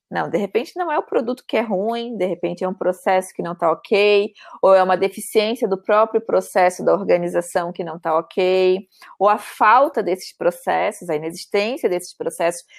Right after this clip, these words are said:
que acaba trazendo problemas pro, pro sistema, pro R P, porque o R P, ele exige processos bem marcados, bem definidos, né, pra que ele funcione bem, a gente sabe disso.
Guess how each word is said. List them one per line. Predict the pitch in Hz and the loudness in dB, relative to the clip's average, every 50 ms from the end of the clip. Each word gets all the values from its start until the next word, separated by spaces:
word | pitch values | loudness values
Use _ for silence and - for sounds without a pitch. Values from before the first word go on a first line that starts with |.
| - _ _ | -20 _ _
que | - | 0
acaba | 180 180 - - 196 165 165 190 196 190 185 | 0 0 0 0 2 2 2 4 2 0 -2
trazendo | - - 156 160 180 170 165 160 156 - | -2 -8 -10 -6 -6 -8 -8 -8 -10 -14
problemas | _ - 170 160 156 156 160 160 160 160 170 | _ -8 -8 -4 -2 -2 -2 -2 -4 -6 -12
pro, | - _ - 160 160 156 | -14 _ -8 -6 -6 -6
pro | - _ - 165 | -10 _ -10 -10
sistema, | - - 170 - _ - 165 175 190 190 | -10 -10 -16 -12 _ 0 0 2 0 -4
pro | 185 - - 143 | -4 -2 -2 -2
R | 170 160 | -2 -2
P, | 156 _ 180 180 185 _ _ _ - _ _ | -2 _ -2 -2 -2 _ _ _ -20 _ _
porque | - 427 - - 311 247 | -2 -2 0 2 4 6
o | 220 | 6
R | 208 247 294 285 | 6 4 2 -2
P, | - - 180 | -2 0 0
ele | 170 165 214 | 4 4 4
exige | 302 294 - 190 202 233 269 | 2 2 0 -2 -2 -2 -4
processos | - _ - 175 - - - 165 156 185 - 180 180 | -6 _ -8 -8 -8 -4 -4 -4 -4 -4 -6 -14 -12
bem | 156 - 147 160 | -6 -6 -4 -4
marcados, | 185 196 - - - _ - 175 185 185 175 151 165 | -2 -6 -6 -6 -8 _ 0 2 2 2 2 -2 -4
bem | 156 156 160 170 | -4 -4 -2 -2
definidos, | 165 175 - - - 160 156 151 147 139 139 147 147 | -6 -6 -6 -10 -14 -10 -6 -6 -6 -6 -8 -10 -8
né, | 143 131 143 | -6 -6 -6
pra | - 175 175 | -6 -8 -10
que | _ 151 | _ -8
ele | 156 156 | -10 -10
funcione | _ - 143 - - 160 151 147 | _ -20 -20 -12 -10 -10 -8 -8
bem, | 135 123 127 131 123 | -8 -8 -6 -8 -6
a | |
gente | 151 156 147 - - | -8 -8 -10 -10 -6
sabe | - 196 175 165 151 - | 0 2 2 2 2 -2
disso. | 151 - - 95 85 - _ | -10 -8 -12 -12 -12 -14 _